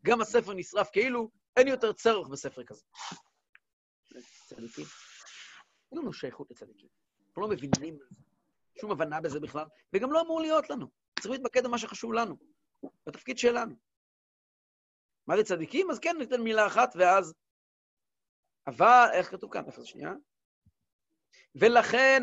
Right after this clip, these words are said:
אמרו רבותינו זיכרונם לברכה במדרש, ראה הקדוש ברוך הוא בצדיקים שהם מועטין, עמד ושתלן בכל דור ודור וכו'. וכמו שכתוב, וצדיק יסוד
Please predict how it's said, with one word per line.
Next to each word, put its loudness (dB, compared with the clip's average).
אמרו 2
רבותינו 4
זיכרונם -2
לברכה 2
במדרש, -2
ראה 8
הקדוש 6
ברוך 0
הוא -2
בצדיקים 0
שהם 0
מועטין, -6
עמד 2
ושתלן 0
בכל -6
דור -2
ודור -2
וכו'. -14
וכמו 0
שכתוב, -8
וצדיק -6
יסוד -8